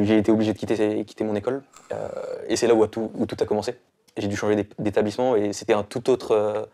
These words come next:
pas climat, je dirais, mais environnement, dans le sens où j'avais pas du tout mes repères. Et bah, j'ai pas suivi. J'ai, j'ai, j'arrivais pas à aller, à aller en cours. J'avais dé-, déjà du stress de base, euh, par rapport aux attentes, euh, de ma famille. Beaucoup de stress en moi. Euh,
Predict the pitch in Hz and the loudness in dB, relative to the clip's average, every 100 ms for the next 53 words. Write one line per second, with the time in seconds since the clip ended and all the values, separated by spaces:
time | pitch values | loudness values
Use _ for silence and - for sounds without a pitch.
0 | _ _ _ _ - 127 - 127 135 113 | _ _ _ _ -6 -6 0 0 2 2
1 | 127 113 107 104 120 113 113 120 120 - | 2 4 2 2 0 4 4 4 0 -6
2 | 113 104 123 113 110 104 _ _ - 107 | -6 -4 -4 -2 -2 -4 _ _ 4 4
3 | 113 117 113 110 120 110 - 104 101 92 | 4 0 -2 -2 -2 -4 -4 -2 0 2
4 | 101 104 98 - - - 110 101 107 104 | 2 2 -4 -6 -10 -6 -2 0 2 2
5 | 104 101 107 104 - - 117 107 101 117 | 2 0 -4 -12 -14 -6 -2 -2 -2 0
6 | 107 104 104 107 107 104 101 123 - _ | 2 2 0 -2 -2 -2 -2 -4 -8 _
7 | - 113 110 113 110 110 113 110 - 117 | -2 4 4 6 4 4 4 2 0 0
8 | 113 113 117 110 104 101 98 98 101 104 | 2 2 4 4 2 0 2 0 2 0
9 | 104 104 - 107 107 - - - 143 131 | -2 -8 -6 -8 -6 -8 -8 -12 -14 -6
10 | 107 101 110 143 - _ _ - 113 104 | -4 -2 -2 -2 -6 _ _ -6 -6 -6
11 | - 120 113 113 120 - - - 104 95 | -6 -4 -2 -2 -4 -12 -20 -6 -2 0
12 | - | -2